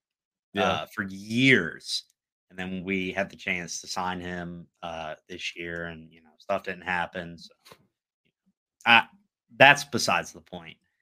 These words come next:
Speaker 2: He would be a great fit 'cause we need a right-handed center. However, we still can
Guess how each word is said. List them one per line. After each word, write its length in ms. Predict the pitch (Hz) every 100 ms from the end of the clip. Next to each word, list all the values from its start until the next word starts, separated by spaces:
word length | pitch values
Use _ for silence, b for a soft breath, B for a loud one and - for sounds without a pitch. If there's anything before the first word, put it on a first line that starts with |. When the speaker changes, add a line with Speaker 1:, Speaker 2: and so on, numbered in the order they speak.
| _ _ _ _ _ _ _ _
Speaker 2:
He 120 | 123 170
would 140 | 190
be 140 | 180 156
a 40 | 110
great 440 | 120 113 120 -
fit 520 | - 113 123 - _
'cause 260 | - 107 101
we 120 | 113
need 280 | 110 117 113
a 80 | 101
right-handed 800 | 92 98 98 95 101 95 87 -
center. 540 | - 101 90 82 82 -
However, 680 | 107 113 160 127 87 - _ _ _ _ _ _ _ _ _ _ _ _ _ _ 107
we 140 | 123
still 800 | 120 - 135 156 185 156 117 - _ _ _ _ _ _
can 580 | 123 117 107 101 95 92